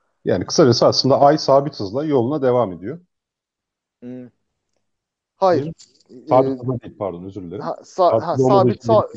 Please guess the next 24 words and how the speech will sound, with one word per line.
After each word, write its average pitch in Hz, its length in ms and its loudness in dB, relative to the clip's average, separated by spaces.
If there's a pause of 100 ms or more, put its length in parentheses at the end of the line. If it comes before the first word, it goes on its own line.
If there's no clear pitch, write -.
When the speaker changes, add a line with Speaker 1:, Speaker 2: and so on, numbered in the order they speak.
Speaker 1:
bir 165 60 -8
Speaker 2:
belki 170 260 4
Speaker 1:
şey - 60 -
Speaker 2:
sabit 180 320 2
sürat 175 460 -4
diyebiliriz. 117 680 -10 (180)
Speaker 1:
Evet. 104 180 -10 (160)
Speaker 2:
A-, 131 200 -16 (280)
ama 147 220 -2
sabit 117 420 -4
hız 131 200 -12
değil. 175 280 -12
İvmeli 180 400 0
hareket 180 400 0
varsa, 165 360 -2
yani 139 300 -2 (240)
net 208 240 -2
kuvvet 220 420 -2
var. - 320 -2
Ayın 151 220 -4
üstünde 170 300 -12
net 180 160 -8
kuvvet 156 440 -10
var. 101 200 -14